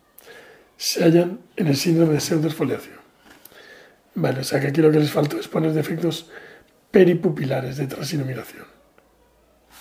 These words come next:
Y los que tienen síndrome, que son los de la pseudoexfoliación, alrededor de la pupila. Y esto tiene defectos de transiluminación en la periferia del iris.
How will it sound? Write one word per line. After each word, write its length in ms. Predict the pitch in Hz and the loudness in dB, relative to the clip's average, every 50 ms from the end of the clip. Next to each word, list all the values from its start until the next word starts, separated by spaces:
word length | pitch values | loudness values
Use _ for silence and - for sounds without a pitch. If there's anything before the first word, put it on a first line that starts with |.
| - - - - - - - | -18 -18 -18 -18 -20 -10 -6
Y 60 | 233 | -4
los 160 | 180 156 147 | -2 -2 -2
que 120 | - - 160 | -2 -2 0
tienen 300 | 147 - 175 170 170 160 | 2 4 4 6 4 4
síndrome, 420 | 165 - 190 170 165 160 165 185 - - - | 2 2 2 2 2 2 0 -2 -6 -10 -4
que 120 | - 185 | -2 -2
son 160 | 180 - - 165 | -2 0 0 2
los 140 | 165 156 | 2 2
de 100 | 151 160 | 2 0
la 120 | 147 143 143 | -2 -2 -2
pseudoexfoliación, 760 | - 175 160 151 151 - - 151 135 - 113 - - - - - _ _ _ _ _ _ _ _ _ _ _ _ _ _ _ _ _ - - - - - - - - - _ _ _ _ | 0 0 0 0 0 -2 -4 -4 -4 -4 -6 -8 -12 -18 -20 -20 _ _ _ _ _ _ _ _ _ _ _ _ _ _ _ _ _ -20 -20 -20 -20 -20 -20 -20 -20 -20 _ _ _ _
alrededor 460 | - 165 151 151 147 143 143 156 156 | 0 2 4 4 4 4 2 2 2
de 80 | 156 156 | 2 2
la 100 | 147 135 | 0 0
pupila. 460 | 135 127 123 - - - - - - _ _ - - - - - - _ _ _ - | -2 -6 -10 -12 -14 -16 -18 -20 -20 _ _ -20 -20 -20 -20 -20 -20 _ _ _ 2
Y 120 | - 190 | 4 4
esto 200 | 143 - - 175 | 4 4 2 0
tiene 260 | 151 - 180 165 165 | 0 2 4 6 6
defectos 540 | 160 170 165 165 - 180 160 - 175 165 151 | 6 4 2 2 0 -2 -2 0 -2 -2 0
de 80 | 160 165 | 0 0
transiluminación 720 | 165 175 170 - - 180 170 175 170 165 - 185 180 - - | 0 0 0 0 0 0 0 0 0 0 -2 -2 -4 -2 -2
en 120 | - 202 165 | 0 2 2
la 120 | - 143 | 2 2
periferia 520 | - 143 139 131 - - - 135 127 123 123 | 0 -2 -2 -2 -2 -2 -2 -2 -2 -4 -6
del 160 | 123 127 123 | -6 -8 -8
iris. 400 | 120 123 - - - - - | -10 -12 -12 -14 -14 -14 -14